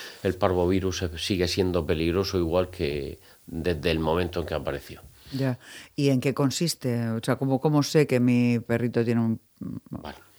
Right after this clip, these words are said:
Speaker 2: parvovirus?
Speaker 1: El, el parvovirus es una gastroenteritis hemorrágica, lo cual quiere decir que, eh, produce vómitos y diarrea, y la diarrea es con sangre,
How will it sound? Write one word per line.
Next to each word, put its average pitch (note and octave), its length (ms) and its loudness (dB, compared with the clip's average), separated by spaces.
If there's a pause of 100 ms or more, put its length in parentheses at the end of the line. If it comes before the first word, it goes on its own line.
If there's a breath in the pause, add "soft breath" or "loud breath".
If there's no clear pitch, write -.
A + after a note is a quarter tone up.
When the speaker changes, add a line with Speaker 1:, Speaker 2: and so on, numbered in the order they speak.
Speaker 2:
parvovirus? A2 520 -2
Speaker 1:
El, G#2 80 2
el F#2+ 60 -4
parvovirus A#2+ 680 6
es C3+ 160 4
una B2+ 160 10
gastroenteritis G2+ 800 4
hemorrágica, F#2+ 680 2
lo G#2+ 160 2
cual F#2+ 200 4
quiere F#2+ 220 2
decir G#2+ 520 4 (320 loud breath)
que, G2+ 440 4
eh, E2+ 680 4
produce F#2+ 360 4
vómitos F#2 640 4
y G2 120 -2
diarrea, F2 580 2 (540 loud breath)
y G#2 180 2
la F#2 160 6
diarrea F2 400 2
es E2+ 60 -2
con D#2+ 180 -4
sangre, G#2+ 480 -2